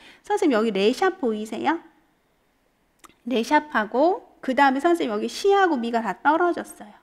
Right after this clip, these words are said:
보이시죠? 그 다음에 선생님 여기 라 플랫도 떨어졌어요. 예, 그 다음에 선생님 여기 파샵은 유지되고,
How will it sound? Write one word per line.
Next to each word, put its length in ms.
보이시죠? 760
그 160
다음에 920
선생님 400
여기 160
라 320
플랫도 460
떨어졌어요. 680
예, 460
그 140
다음에 380
선생님 320
여기 100
파샵은 720
유지되고, 540